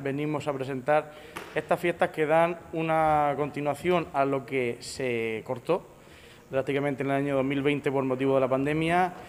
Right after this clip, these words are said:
y así hemos querido que, que sean. Es una fiesta con una corte de honor que teníamos electa, y son unas fiestas de celebrar unos actos que se quedaron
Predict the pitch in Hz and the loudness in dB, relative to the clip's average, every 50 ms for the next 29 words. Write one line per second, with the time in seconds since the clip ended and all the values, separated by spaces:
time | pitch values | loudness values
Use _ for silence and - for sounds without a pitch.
0 | - - - - - 139 139 139 131 - 175 175 170 160 - 156 147 147 139 127 | -18 -18 -18 -10 -2 0 2 2 4 4 4 4 4 4 4 4 4 4 4 2
1 | 127 104 - - - 110 - - 117 110 101 101 - - - - 123 127 117 - | 0 -2 -2 -4 -4 -4 -4 -4 -4 -6 -6 -8 -10 -10 -8 -4 -4 -4 -2 -2
2 | 143 139 135 135 - 151 151 151 - 147 143 143 - - 143 135 135 127 123 120 | -2 -2 -2 2 2 0 0 2 2 0 0 0 -2 -2 -2 0 0 -2 -4 -6
3 | - - - - - - - 143 143 143 139 131 143 123 - 143 131 131 156 196 | -8 -14 -14 -14 -12 -8 -6 -2 -2 -2 0 -2 -2 -2 -2 -2 0 2 0 0
4 | 220 - 135 123 117 110 117 117 117 110 - 131 147 156 156 - 170 170 180 196 | -2 -4 -6 -6 -6 -4 -4 -4 -4 -4 -2 0 0 0 0 0 0 0 0 -2
5 | 185 - - - - - - - - - - 139 135 131 127 160 170 175 170 - | -6 -12 -20 -20 -20 -20 -20 -20 -20 -8 -4 -2 -2 -2 0 0 0 0 2 0
6 | 180 170 180 - 175 156 147 151 143 131 - 143 139 139 135 156 165 165 175 170 | 0 0 2 2 2 4 4 4 4 2 -2 -4 -2 0 2 4 4 4 2 2
7 | 165 165 151 - 165 156 - - 165 - - 131 - 123 123 135 139 139 143 139 | 0 0 0 0 -2 -2 0 -4 -6 -6 -6 -8 -8 -2 2 2 2 4 2 0
8 | 139 139 131 | 0 -2 -4